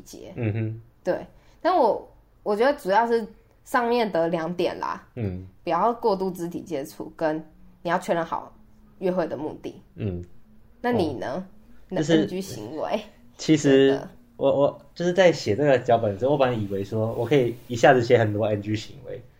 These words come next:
Speaker 2: 就洋洋洒洒写个十大的罪状之类的，
Speaker 1: 嗯。嗯。
Speaker 2: 但是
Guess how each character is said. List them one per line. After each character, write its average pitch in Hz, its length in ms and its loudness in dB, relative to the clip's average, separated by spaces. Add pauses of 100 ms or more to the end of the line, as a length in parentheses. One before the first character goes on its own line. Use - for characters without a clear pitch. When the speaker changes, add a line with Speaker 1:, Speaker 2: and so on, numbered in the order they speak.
Speaker 2:
就 - 120 0 (300)
洋 123 200 2
洋 127 220 4
洒 113 240 0
洒 104 200 0
写 98 180 -6
个 98 100 -4
十 - 260 -4
大 110 220 4
的 107 60 2
罪 107 200 -2
状 98 280 -6
之 95 100 -12
类 98 80 -8
的， 180 80 -4
Speaker 1:
嗯。 - 20 -4
嗯。 - 40 -2
Speaker 2:
但 156 100 4
是 160 220 0